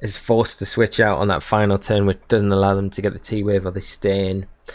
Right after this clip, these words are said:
and we get the Fake Out and a big attack into them. Um,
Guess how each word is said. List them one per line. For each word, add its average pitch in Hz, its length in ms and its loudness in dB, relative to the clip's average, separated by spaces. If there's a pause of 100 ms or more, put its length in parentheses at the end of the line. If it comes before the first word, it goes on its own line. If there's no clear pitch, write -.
(480)
and 98 260 -2
we 95 100 -6
get 95 140 2
the 82 80 -6
Fake 101 320 2
Out 87 240 0
and 98 100 -4
a 95 60 -2
big 95 180 0
attack 95 380 -4
into 101 220 -4
them. 98 240 -4 (2000)
Um, 98 460 0